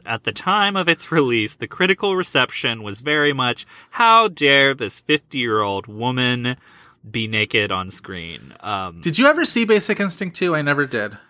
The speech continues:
Speaker 1: I didn't. I would absolutely watch the hell out of it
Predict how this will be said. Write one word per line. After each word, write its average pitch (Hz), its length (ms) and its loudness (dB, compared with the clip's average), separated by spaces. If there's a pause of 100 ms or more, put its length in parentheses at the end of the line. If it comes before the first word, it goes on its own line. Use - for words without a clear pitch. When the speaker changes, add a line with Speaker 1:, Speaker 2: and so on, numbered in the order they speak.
(260)
Speaker 1:
I 135 120 2
didn't. 120 560 0
I 120 140 0
would 123 160 -2
absolutely 143 840 0
watch 127 300 2
the 127 80 -6
hell 113 260 0
out 107 160 0
of 98 80 -8
it 104 160 -4